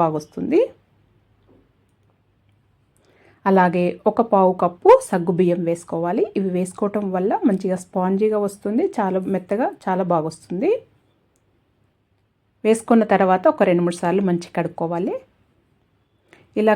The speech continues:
కడుక్కున్న తర్వాత నీళ్ళు ఎక్కువగా వేసుకొని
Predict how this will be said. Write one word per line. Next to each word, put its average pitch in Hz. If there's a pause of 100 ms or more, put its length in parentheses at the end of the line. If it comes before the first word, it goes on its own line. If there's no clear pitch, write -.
కడుక్కున్న 214
తర్వాత 180 (1000)
నీళ్ళు 240
ఎక్కువగా 196
వేసుకొని 175